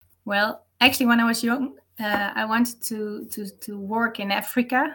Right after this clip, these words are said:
I wanted to help sick children. Uh,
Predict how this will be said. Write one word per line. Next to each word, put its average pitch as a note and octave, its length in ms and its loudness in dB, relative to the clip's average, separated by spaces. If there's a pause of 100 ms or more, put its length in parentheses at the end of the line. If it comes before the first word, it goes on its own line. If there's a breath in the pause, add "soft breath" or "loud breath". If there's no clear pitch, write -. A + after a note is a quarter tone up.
(120)
I G#3 120 0
wanted G#3 400 -2
to G3 300 -6
help G#3+ 500 2
sick - 280 -4
children. A3+ 560 2 (680 loud breath)
Uh, G3 320 -2